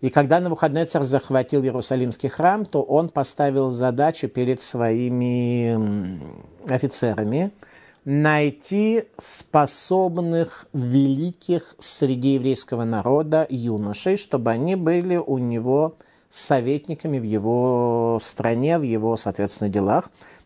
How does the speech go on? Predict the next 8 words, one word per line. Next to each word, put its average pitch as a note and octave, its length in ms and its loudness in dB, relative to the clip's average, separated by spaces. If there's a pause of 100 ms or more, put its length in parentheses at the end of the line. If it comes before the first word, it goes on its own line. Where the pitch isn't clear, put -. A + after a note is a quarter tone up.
то C#3+ 100 4
есть C#3 140 -4
чтобы D#3+ 500 0 (240)
еврейскую E3 1120 0
духовность F3 1000 0
поставить, D#3+ 680 0
подчинить B2 680 -6 (600)
службе D3+ 840 0